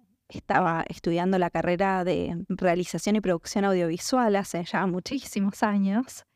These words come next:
que, mm, la primera clase que tuve de filosofía, la profesora llegó y dijo,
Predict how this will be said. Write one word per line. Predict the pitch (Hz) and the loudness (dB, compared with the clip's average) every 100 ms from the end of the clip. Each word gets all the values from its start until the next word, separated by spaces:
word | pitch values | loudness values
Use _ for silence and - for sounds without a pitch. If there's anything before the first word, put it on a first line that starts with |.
| _ | _
que, | - 202 190 190 190 190 185 185 - - | 2 4 4 4 2 2 0 -4 -8 -2
mm, | 202 202 | 2 4
la | 202 196 | 2 2
primera | 196 196 262 247 | 2 2 2 4
clase | 254 262 - - 226 233 - | 2 0 -2 0 0 0 -2
que | 190 | -2
tuve | 214 214 196 185 | 0 2 4 2
de | 175 165 156 160 - | 2 0 0 -4 -8
filosofía, | - 214 226 226 - 180 - 208 170 175 - | -6 2 4 4 0 -4 -2 0 0 -2 2
la | 208 220 | 4 4
profesora | 240 226 240 285 339 | 2 -2 0 2 2
llegó | - - 202 208 208 - _ _ _ _ - | 0 -2 2 2 0 -6 _ _ _ _ -4
y | 202 202 | 0 2
dijo, | 208 - - 202 202 196 | 0 -2 0 2 2 -2